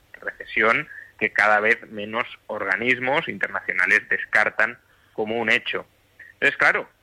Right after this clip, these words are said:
eh, decías, eh, los técnicos del Ministerio de Economía dicen que se solucionará, eh, la inflación y que la desaceleración no será para tanto. Me cuesta ver un escenario en el que se solucione el problema de la inflación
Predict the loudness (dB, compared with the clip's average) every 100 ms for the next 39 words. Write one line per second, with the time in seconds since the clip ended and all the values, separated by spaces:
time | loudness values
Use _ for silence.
0 | _ -20 -18 -16 -18 -20 _ _ -6 -2
1 | -2 -2 -4 -18 -20 -16 -8 -4 0 2
2 | 4 4 2 0 2 2 2 0 4 4
3 | 2 0 -2 -2 -6 -4 -2 2 6 6
4 | 4 0 _ _ _ _ -6 -4 -2 -2
5 | -4 -4 -4 -2 0 0 0 -4 -8 -2
6 | 0 2 2 0 0 0 0 -4 -2 2
7 | 2 2 -2 0 2 2 2 -4 2 2
8 | 2 -8 -16 _ _ _ _ _ -4 0
9 | -2 -2 0 2 4 4 4 -2 _ -12
10 | -10 -8 0 4 4 4 0 -2 -6 _
11 | _ _ -4 -2 0 -2 2 4 4 2
12 | _ _ _ _ -2 0 0 -2 -10 -2
13 | 0 2 0 0 -2 2 2 0 0 2
14 | 4 2 0